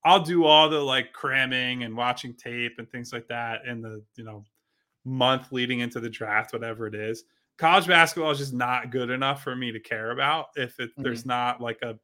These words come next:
Speaker 1: professional angle involved at this point.
Speaker 2: Well, my
Speaker 1: I
Speaker 2: rule would
Speaker 1: spend
Speaker 2: help
Speaker 1: s-,
Speaker 2: that. <laughs>
Speaker 1: I spend so much time watching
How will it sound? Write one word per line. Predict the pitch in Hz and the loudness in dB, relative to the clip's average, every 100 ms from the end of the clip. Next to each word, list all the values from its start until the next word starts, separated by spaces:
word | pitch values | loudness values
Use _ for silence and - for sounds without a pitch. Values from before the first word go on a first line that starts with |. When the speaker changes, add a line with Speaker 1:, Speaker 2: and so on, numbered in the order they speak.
| _ - | _ -12
Speaker 1:
professional | 131 - 113 - 143 131 | -12 -6 -6 -6 -8 -6
angle | 127 127 135 143 143 | -2 -2 0 -2 -2
involved | 143 139 139 151 151 | -6 -2 0 -2 -6
at | 143 | -10
this | 151 | -10
point. | - 156 | -2 2
Speaker 2:
Well, | 151 139 | 2 4
my | 135 | 4
Speaker 1:
I | 156 | 6
Speaker 2:
rule | 143 | 6
would | 151 | 6
Speaker 1:
spend | 180 170 | 8 6
Speaker 2:
help | - | 4
Speaker 1:
s-, | - - | -4 -8
Speaker 2:
that. | 92 - _ _ _ _ _ - | -8 -12 _ _ _ _ _ -16
<laughs> | - - | -6 2
Speaker 1:
I | 135 170 | 8 8
spend | 170 180 175 | 6 2 2
so | - - 147 143 | 0 0 4 4
much | 156 151 - | 4 2 0
time | 127 123 135 143 135 | -2 0 0 -2 -8
watching | 120 120 - 139 127 120 | -6 -6 -6 -6 -6 -8